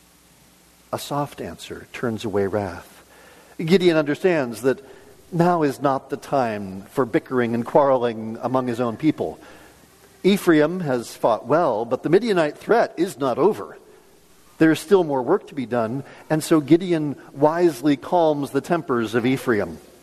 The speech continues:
Now, that's not always the way to lead. In fact, Gideon will show a different model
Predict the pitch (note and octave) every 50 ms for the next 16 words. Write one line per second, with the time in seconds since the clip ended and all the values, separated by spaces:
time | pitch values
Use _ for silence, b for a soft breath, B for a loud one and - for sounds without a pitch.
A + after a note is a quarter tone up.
0 | _ _ _ _ b b b b b b b b b b - F3 E3 D3+ D3 C#3
1 | - - - - - - - _ _ _ _ _ _ _ _ _ _ _ _ _
2 | _ _ _ _ _ _ _ _ _ _ _ _ _ _ _ - C#3+ F3+ D#3 -
3 | - - - A3 A3+ A3 G#3 A3 - - - F3 F#3 F#3 E3 C3 B2 G#2+ F#2 E2
4 | D#2+ - - - - - A2+ A#2+ G#2+ A2+ A2 G#2+ - - G2 G#2 A2+ G#2 F#2 E2+
5 | D#2 - - - - A2 A2+ - D3 C3+ B2+ - - - - - A2+ G#2+ A2 C#3+
6 | C#3 C#3+ C3 B2 A#2+ A#2+ A2+ A2+ A2 - - C#3 A#2+ A2+ G#2 C3+ B2 - B2 A2+
7 | - - - B2 B2+ C3+ C3 A2 G#2+ G2+ F#2 E2+